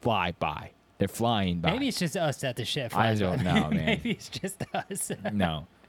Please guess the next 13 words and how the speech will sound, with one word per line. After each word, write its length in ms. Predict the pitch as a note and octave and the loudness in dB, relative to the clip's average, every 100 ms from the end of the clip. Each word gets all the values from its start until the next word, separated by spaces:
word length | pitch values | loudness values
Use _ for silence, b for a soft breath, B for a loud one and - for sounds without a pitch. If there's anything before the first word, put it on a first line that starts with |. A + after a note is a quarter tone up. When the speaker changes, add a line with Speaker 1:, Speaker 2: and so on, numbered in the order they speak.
| B B B | B B B
Speaker 1:
And, 340 | A#2+ A#2+ A2+ - _ - | 2 2 0 -8 _ -4
and, 340 | A#2+ A#2 A2+ G#2+ _ _ _ _ - | 0 2 0 -2 _ _ _ _ -4
you 100 | B2 | 0
know, 120 | A#2 | 0
you, 320 | A#2+ B2+ A#2 - _ _ _ _ _ _ _ _ _ _ _ B2 | 2 0 0 -6 _ _ _ _ _ _ _ _ _ _ _ 0
you 140 | B2+ | 0
make 220 | B2+ C3 A#2 | 2 0 -2
a 60 | |
plan 420 | - C3 C3+ A#2 | -2 0 0 0
like, 200 | G#2 G2 | 0 2
"Okay, 400 | G#2 G#2+ G#2 G2 F#2+ | 0 2 2 2 2
it's, 220 | - - - | -2 -10 -8
it's 360 | G#2+ F#2+ - | -4 -2 -4